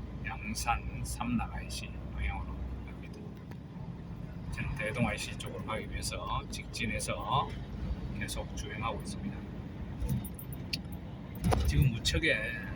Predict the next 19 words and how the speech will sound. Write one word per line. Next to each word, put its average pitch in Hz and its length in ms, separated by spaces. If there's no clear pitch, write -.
어, - 400
저 120 200
나무들은 113 460
전부 - 280
벚나무입니다. 120 680
벚꽃. - 420
조금 127 600
있으면 127 340
이제 104 120
삼월, 123 260
사월 - 400
되면, 113 420
삼월 117 400
달 101 140
말, 107 220
사월 - 300
되면 113 200
이제 - 160
벚꽃이 - 540